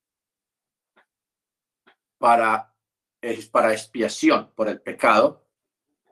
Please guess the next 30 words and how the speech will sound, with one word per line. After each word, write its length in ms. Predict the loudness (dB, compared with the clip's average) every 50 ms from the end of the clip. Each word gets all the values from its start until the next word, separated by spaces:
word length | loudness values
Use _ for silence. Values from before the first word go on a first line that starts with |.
| _ _ _ _ _ _ _
el 140 | -2 -2
sacerdote 800 | 0 0 -2 0 0 0 -2 -2 2 4 4 4 4 2 -6 -8
ponía 800 | -6 -4 -4 -4 -2 -4 -4 -4 -2 0 0 0 0 -2 -6 _ _
la 200 | -6 -4 -4 -2
mano 300 | -2 -2 -2 -2 -2 -2
del 200 | -4 -4 -6 -6
pecador 640 | _ -6 -6 -4 -2 0 0 2 4 2 2 0 -4
sobre 300 | -4 -4 -4 -4 -4 -6
la 100 | -6 -6
mano 340 | -4 -4 -4 -2 0 0
de 100 | 0 0
la, 260 | 0 -4 -6 -6 -6 -6
de 120 | -6 -4
la 140 | 2 2 2
oveja. 380 | 4 4 2 0 0 -4 -16
Un 200 | -20 -20 -12 -12
ejemplo, 380 | -10 -6 -6 -8 -8 -10 -16 -16
que 140 | -14 -14 -4
sea 160 | -2 -2 -2
una 140 | 0 0 0
oveja. 360 | 0 0 0 -4 -4 _ _ _ _ _ _ _ _ _ _ _ _ _ _ _ _ _ _ -20 _ _ _ _ _
Pone 200 | -2 -2 2 2
la 100 | 2 2
mano 220 | 2 0 0 -2
sobre 220 | -2 -2 -4 -4
la 120 | -4 -6 -8
cabeza 440 | -8 -6 -2 -2 -2 -2 2 2 2
de 60 | 2
la 100 | 2 2
oveja. 460 | 2 2 0 -2 -4 -6 -10 -10 -12